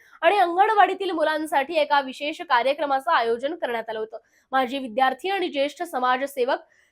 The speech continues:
शशिकांत विठ्ठल शेलार यांच्या परिवाराच्या वतीने या चिमुकल्यांना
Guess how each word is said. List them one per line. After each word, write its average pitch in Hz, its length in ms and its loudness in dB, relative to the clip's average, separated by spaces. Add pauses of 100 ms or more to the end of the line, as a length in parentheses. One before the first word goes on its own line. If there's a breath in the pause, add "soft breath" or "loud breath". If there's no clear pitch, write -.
शशिकांत 392 600 2
विठ्ठल 349 400 0
शेलार 294 360 2
यांच्या 240 460 0
परिवाराच्या 320 760 2
वतीने 277 400 -4
या 214 160 -8
चिमुकल्यांना 330 640 -2